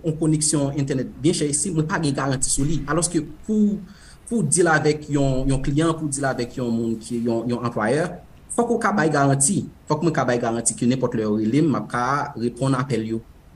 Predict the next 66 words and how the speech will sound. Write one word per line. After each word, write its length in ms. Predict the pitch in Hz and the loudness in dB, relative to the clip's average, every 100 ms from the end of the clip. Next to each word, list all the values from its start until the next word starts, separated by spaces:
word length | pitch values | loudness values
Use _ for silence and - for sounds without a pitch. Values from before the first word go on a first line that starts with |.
| - | -8
Men 160 | 110 | 0
si 80 | - | 2
m 80 | 123 | 2
pa 80 | 113 | -2
ka 100 | 101 | -4
fè 80 | 104 | -4
sa, 140 | 104 131 - - - - - - - | -4 -6 -10 -18 -20 -20 -20 -20 -12
so, 180 | 101 101 - - - - - - - - - - | -8 -8 -10 -18 -20 -20 -20 -20 -20 -20 -20 -6
Donk, 160 | 127 | -2
e 120 | 127 190 | 4 6
moun 140 | 247 233 | 8 8
sa 80 | |
yo 80 | 196 | 8
lè 80 | 180 | 8
yo 80 | 180 | 8
ale 160 | 170 | 8
an 80 | 170 | 8
Repiblik 220 | 156 151 | 6 4
Dominikèn 300 | 143 135 135 - | 6 4 2 2
ki 60 | |
sò 120 | - 107 | 0 0
konnen. 260 | 107 104 - - - | -2 -4 -8 -18 -6
Mwen 160 | 127 127 | -2 2
konnen 240 | 147 143 | 4 6
yon 160 | 135 131 | 6 4
zanmi 280 | 147 143 180 190 - | 4 4 4 0 -8
ki 160 | - 139 | -4 0
ale 220 | 120 131 | 0 -2
an 20 | |
Repiblik 220 | 127 120 | -4 -6
Dominikèn, 320 | 117 120 117 101 | -2 -2 0 0
li 80 | 107 | 0
ale 160 | 104 | -2
avèk 300 | 104 107 104 | -4 -4 -4
madanm 240 | 117 101 101 | -4 -2 0
ni, 380 | 120 170 180 120 | 4 4 4 2
e 60 | 104 | 2
li 80 | |
ap 220 | 104 107 - | 0 -2 -6
travay, 320 | 120 110 143 | -2 0 2
li 120 | 135 | 2
pran 140 | 135 110 | 0 2
bon 160 | 226 170 | 4 4
kontra 300 | 165 151 139 | 2 2 2
nan 140 | 127 | 2
men. 160 | 117 - - - - - - - | 0 -2 -10 -20 -20 -20 -20 -14
Donk, 160 | - - - - | -14 -14 -6 2
kòb 180 | 226 214 | 2 4
li 80 | 240 | 2
pral 160 | 180 170 | 2 2
peye 200 | 151 151 151 | 4 4 2
kay 240 | 127 117 110 - | -4 -4 -6 -6
kouran, 640 | 170 123 104 107 127 143 113 | -2 0 0 2 4 4 4
lòt 240 | 120 139 135 | 2 2 0
bagay, 260 | 123 156 190 | -2 -2 -2
li 80 | |
te 80 | 208 | -2
ka 140 | 208 208 | -2 0
fè 100 | 190 | -2
yo 80 | |
nan 140 | 180 185 | -4 -4
Ayiti, 260 | 190 247 262 | -2 0 0
sa 100 | - | -2
t 80 | 156 | 0
ap 80 | 170 | 0
ede 240 | 143 180 | 2 2